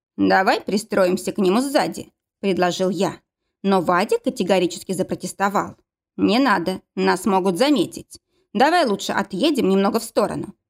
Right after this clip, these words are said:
чуть подальше». «Все время на этом месте припарковывались, и никто на нас внимания не обращал.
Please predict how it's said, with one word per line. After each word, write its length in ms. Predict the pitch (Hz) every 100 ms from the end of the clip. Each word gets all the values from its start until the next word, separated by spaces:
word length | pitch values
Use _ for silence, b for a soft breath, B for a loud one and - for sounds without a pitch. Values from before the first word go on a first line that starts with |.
| _
чуть 240 | - 403
подальше». 640 | 349 294 190 156 - - - _ _ _ _ _ _
«Все 280 | - - 202
время 380 | 190 269 233 180
на 180 | 180 190
этом 240 | 185 180
месте 280 | 214 359 -
припарковывались, 920 | 190 180 214 - 214 160 170 - - _ _
и 120 | 208
никто 320 | 202 196 208
на 100 | 196
нас 240 | 190 277 349
внимания 460 | 202 196 196 190
не 80 | 190
обращал. 480 | 190 240 - -